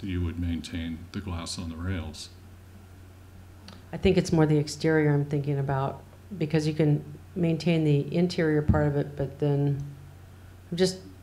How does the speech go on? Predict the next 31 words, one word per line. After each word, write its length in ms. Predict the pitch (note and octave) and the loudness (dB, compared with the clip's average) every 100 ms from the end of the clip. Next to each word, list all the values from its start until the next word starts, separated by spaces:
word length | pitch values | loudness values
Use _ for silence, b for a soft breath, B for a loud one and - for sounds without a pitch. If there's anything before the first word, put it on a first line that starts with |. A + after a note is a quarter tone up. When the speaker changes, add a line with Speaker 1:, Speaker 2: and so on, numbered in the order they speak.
| - | -16
Speaker 2:
curious 420 | - F3+ E3 D3+ | -2 0 2 -2
to 140 | - D3+ | -2 -2
know 140 | D#3 | 0
what 160 | D3 D3 | 2 2
happens 340 | D3+ D3+ D3+ | 0 2 0
to 60 | D3+ | 0
glass 400 | D3 D3 D#3 D3+ | 2 2 2 0
if 120 | D#3 - | -2 2
people 260 | D#3 D#3 | 2 2
don't 420 | D3 D3 - - - - - - - - | 2 2 0 -6 -12 -16 -20 -20 -18 -10
clean 240 | - E3+ | -2 2
it 100 | D#3+ | 4
off 320 | D3+ D3+ D3+ - - - | 4 4 2 -4 -10 -6
from 400 | - D3 D3 C#3+ B B B B B - | -2 2 2 0 B B B B B -2
the 80 | |
perspective 580 | - - - F3 E3+ D#3 | 4 6 6 2 2 2
of 240 | D3+ C#3+ - - - - - - - - | 4 2 -2 -14 -18 -20 -20 -20 -20 0
outside 680 | F3+ F3+ - D#3+ C#3+ C#3+ D3 - - - - - - - - - | 2 2 0 -6 -4 -2 -2 -4 -8 -18 -20 -20 -20 -20 -14 2
looking 340 | E3 D3 D3+ | 4 4 6
in. 280 | D#3 D3+ C3+ | 6 6 4
Does 120 | C3 | 2
it 140 | C#3+ - - | 0 -2 -2
eventually 420 | C#3+ D3+ D3 D#3 | 2 4 4 2
get 260 | D3 C#3+ - | 2 2 -2
cloudy, 480 | - D3+ D3+ D3+ D3 | -4 0 4 4 4
and 280 | C#3 C#3 C#3 - - - - | 4 2 2 -2 -8 -10 -2
what's, 300 | F3 - - | -2 -2 -2
what's 320 | F#3+ G#3 G#3+ | 4 4 6
the 140 | G#3+ | 6
look 360 | F3 F3 F3+ - - | 6 8 6 2 0
of 320 | C#3+ C#3 C#3 | 2 2 -2